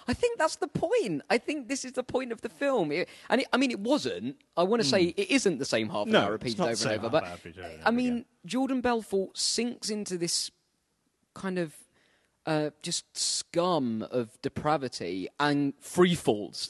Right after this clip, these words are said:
Speaker 1: <laughs>
Speaker 2: Yes.
Speaker 1: As soon as you
Speaker 2: He
Speaker 1: feel
Speaker 2: never
Speaker 1: like
Speaker 2: stops
Speaker 1: no,
Speaker 2: falling.
Speaker 1: you, you feel like he's kind of, he falls into this kind of awful, like, you know, swamp of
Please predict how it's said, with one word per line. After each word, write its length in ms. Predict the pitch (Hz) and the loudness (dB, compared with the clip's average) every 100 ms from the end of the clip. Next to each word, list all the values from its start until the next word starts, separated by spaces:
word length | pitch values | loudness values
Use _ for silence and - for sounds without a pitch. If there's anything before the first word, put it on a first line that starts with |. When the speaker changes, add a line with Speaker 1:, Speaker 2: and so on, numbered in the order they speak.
| 254 | 6
Speaker 1:
<laughs> 120 | - | 6
Speaker 2:
Yes. 340 | 196 170 - 131 | 2 2 0 6
Speaker 1:
As 180 | 190 180 | 6 6
soon 200 | 240 262 | 0 0
as 180 | 247 214 | -2 -2
you 160 | 220 | -2
Speaker 2:
He 80 | 220 | 2
Speaker 1:
feel 100 | 202 | 4
Speaker 2:
never 200 | 185 185 | 6 4
Speaker 1:
like 80 | 180 | 2
Speaker 2:
stops 320 | - 160 156 | 2 2 6
Speaker 1:
no, 160 | 277 254 | 6 8
Speaker 2:
falling. 420 | 165 135 90 85 - | 8 6 0 -8 -2
Speaker 1:
you, 160 | 190 | -2
you 240 | 226 220 202 | 0 0 0
feel 240 | 202 247 | 2 4
like 220 | 247 233 | 4 0
he's 320 | - 208 196 - | -4 -6 -6 -8
kind 280 | - 190 | -2 0
of, 120 | 180 165 - | 0 -4 -6
he 120 | 185 | -6
falls 340 | - 226 247 | -6 -6 -6
into 160 | 202 185 | -8 -6
this 160 | 170 - | -6 -4
kind 220 | 180 156 | -6 -6
of 100 | 151 | -4
awful, 540 | 196 202 180 170 156 | -6 -6 -6 -4 -2
like, 260 | 147 139 - - | 0 -2 -2 -10
you 220 | 156 151 | -8 -8
know, 80 | - | -8
swamp 680 | - 156 160 175 120 | -8 -4 0 2 0
of 80 | - | -4